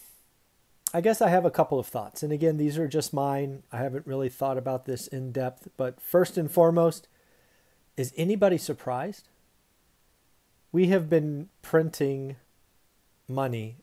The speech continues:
We have been giving away money. It needs to at least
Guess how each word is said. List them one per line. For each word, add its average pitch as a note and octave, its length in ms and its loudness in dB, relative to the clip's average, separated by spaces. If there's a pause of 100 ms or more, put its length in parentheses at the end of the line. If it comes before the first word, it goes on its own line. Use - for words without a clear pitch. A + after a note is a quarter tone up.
We C#3+ 140 0
have C#3 160 2
been A#2+ 320 -4
giving D3 480 4
away A#2+ 680 -2 (380)
money. A2+ 480 -6 (1400)
It F3+ 160 -2
needs G3 420 4
to G3 220 8
at F3 200 4
least F3 420 4